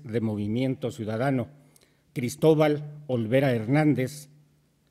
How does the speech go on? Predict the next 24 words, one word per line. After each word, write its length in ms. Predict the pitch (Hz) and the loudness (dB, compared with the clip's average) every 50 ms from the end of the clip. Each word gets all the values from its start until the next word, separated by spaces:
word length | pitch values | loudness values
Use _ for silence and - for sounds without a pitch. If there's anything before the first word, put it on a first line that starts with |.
| _ _ _ _ _ _ _ _ _ _ | _ _ _ _ _ _ _ _ _ _
del 240 | - 131 123 117 107 | -10 -8 -6 -6 -6
Partido 560 | - 120 113 104 90 - 143 135 135 123 127 | -6 -6 -8 -8 -6 -4 -2 -2 0 0 0
Humanista, 760 | 120 110 110 113 120 143 160 151 151 147 - 131 107 - - - _ _ _ _ _ _ | -2 -2 -2 0 0 0 0 0 -4 -4 -4 -4 -4 -6 -10 -20 _ _ _ _ _ _
Martín 520 | - 110 113 113 107 - - 139 139 135 | -10 -8 -8 -8 -8 -6 -4 -2 -2 -2
Estefanoni 580 | 120 - - 123 - - 107 113 127 135 127 120 | -2 -4 -6 -8 -6 -4 -4 -2 -2 -2 -2 -2
Mazoco, 600 | 113 110 - - 143 143 147 147 143 127 120 - - - _ _ | -4 -4 -4 -4 -4 -4 -4 -4 -6 -6 -6 -8 -14 -20 _ _
de 120 | - 101 107 | -10 -8 -8
Encuentro 540 | 104 107 95 127 127 127 123 - 123 117 113 | -6 -6 -4 -4 -4 -4 -4 -4 -6 -8 -8
Social, 580 | - 107 92 - 131 139 143 147 147 147 - - - - - - - - - | -8 -10 -6 -2 0 2 2 2 0 -2 -6 -10 -12 -16 -18 -20 -20 -12 -10
y 100 | 151 - | -8 -6
José 400 | - 123 117 - - 151 151 151 | -4 -4 -4 -2 0 0 2 2
Martín 480 | 139 113 120 107 - - 139 143 147 | 2 0 0 -2 -4 0 2 2 2
Salgado 480 | 143 147 127 110 107 120 135 131 123 - | 2 0 -4 -4 -2 -2 -2 -2 -2 -2
Cacho, 420 | - 147 151 147 147 - 123 113 - - - - - _ | 0 0 -2 -2 -2 -4 -4 -4 -6 -10 -18 -20 -20 _
de 140 | - 107 113 | -10 -6 -6
la 160 | 113 107 - | -6 -6 -4
coalición 540 | - 117 110 110 107 - - 135 139 143 139 | -4 -4 -4 -4 -6 -4 -2 0 0 0 0
Juntos 500 | 147 - 156 160 151 147 151 170 147 - | 0 2 2 2 2 2 0 -4 -6 -4
para 180 | - 117 107 98 | -6 -8 -8 -8
Servir, 600 | - - 107 101 113 143 165 165 - - - - - - _ _ _ _ | -8 -8 -8 -4 -2 -2 -2 -2 -4 -8 -16 -20 -20 -20 _ _ _ _
del 180 | 107 104 107 - | -8 -8 -8 -6
Partido 560 | - - 110 98 90 - 143 135 127 131 127 | -6 -6 -6 -6 -4 -4 -2 0 0 0 -2
Revolucionario 600 | 113 113 95 101 104 101 - 110 104 120 135 131 | -2 -4 -6 -6 -8 -8 -8 -6 -4 -2 -2 -2
Institucional, 960 | 127 123 - - 110 - - 117 101 - 110 104 110 127 143 143 143 143 - | -4 -4 -6 -8 -10 -10 -10 -12 -10 -8 -6 -4 -2 0 0 0 -2 -4 -6